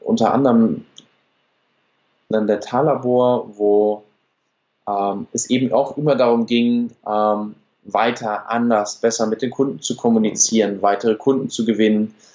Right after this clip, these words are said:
ähm, das Team intern stark zu halten. Und, ähm, sind, glaub ich, aufgrund dessen einfach auch schon immer viel auf Fortbildungen gewesen und,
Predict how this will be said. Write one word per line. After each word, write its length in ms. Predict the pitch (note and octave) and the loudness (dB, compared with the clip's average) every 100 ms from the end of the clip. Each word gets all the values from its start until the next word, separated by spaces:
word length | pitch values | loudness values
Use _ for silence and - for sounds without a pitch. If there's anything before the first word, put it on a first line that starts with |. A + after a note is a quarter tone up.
| _ _ _ - | _ _ _ 0
ähm, 380 | G2+ G#2 G#2 G2+ - | 2 4 2 -4 -10
das 180 | G#2+ - | -10 -6
Team 280 | D#3 D#3 | -4 -2
intern 440 | B2 B2+ B2 A2 G#2+ | -2 -2 0 0 0
stark 400 | - G2+ G#2+ - | -2 -2 -4 -6
zu 200 | A#2 G#2+ | -4 0
halten. 420 | G#2 G#2 - - _ _ _ _ _ _ - | 2 0 -6 -16 _ _ _ _ _ _ 0
Und, 580 | A2 G#2+ G#2+ G#2+ G#2 A2 | 2 4 2 -2 -6 0
ähm, 520 | G#2 G#2 G#2 G2+ A2 _ _ _ _ _ _ _ _ _ - | 2 2 0 -6 -12 _ _ _ _ _ _ _ _ _ -8
sind, 400 | G#2 A#2+ C3 B2 | -2 -2 -2 0
glaub 220 | A#2+ C3 | 0 0
ich, 80 | B2+ | -4
aufgrund 340 | - C3 A#2+ | -6 -4 -2
dessen 260 | C3+ C3+ C#3+ | -2 -2 -8
einfach 260 | B2 A2+ | -6 -2
auch 180 | G#2+ - | -2 -2
schon 200 | - A2 | -6 -6
immer 180 | C#3 B2 | -4 -6
viel 360 | - D#3 E3 | -6 -4 2
auf 200 | B2+ - | 0 0
Fortbildungen 640 | C3 C3+ - B2 A#2+ A#2 A2 | -2 -2 -2 -2 0 0 0
gewesen 540 | G#2+ A#2+ D3 C#3+ D3 | 0 0 0 -2 -4
und, 320 | B2 A#2 A#2 | -4 -2 -2